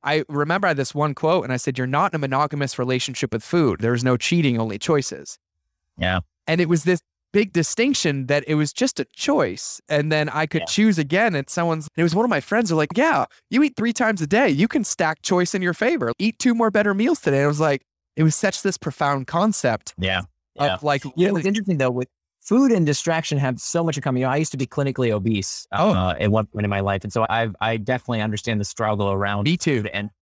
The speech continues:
Speaker 2: there's, and my first instinct was, of course, to blame the, the food. It's McDonald's fault. It's,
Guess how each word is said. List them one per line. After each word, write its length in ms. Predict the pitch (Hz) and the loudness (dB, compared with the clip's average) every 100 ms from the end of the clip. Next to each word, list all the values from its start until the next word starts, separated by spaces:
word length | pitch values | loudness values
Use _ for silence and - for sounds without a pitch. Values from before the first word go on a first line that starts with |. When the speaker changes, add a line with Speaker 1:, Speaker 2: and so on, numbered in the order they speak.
| _ _ _ | _ _ _
Speaker 2:
there's, 180 | 139 143 - | -4 -2 -2
and 140 | 143 | -4
my 120 | 135 | -4
first 280 | 143 208 - - | -4 -4 -6 -2
instinct 360 | 175 - 120 | -2 0 -2
was, 140 | 120 113 | 0 0
of 120 | - | -2
course, 220 | 127 123 | -2 -2
to 80 | 120 | -4
blame 580 | - 117 123 120 107 104 - _ _ | -4 -2 0 0 0 -4 -10 _ _
the, 220 | 113 120 - | -4 -4 -4
the 100 | 117 | -8
food. 320 | 120 139 92 80 - | -2 -2 -2 -6 -6
It's 200 | 123 - | -6 -4
McDonald's 600 | 135 123 113 110 104 - | -6 -2 -2 -2 -6 -4
fault. 320 | 110 95 92 | 0 0 0
It's, 320 | - 127 120 | -2 -2 -2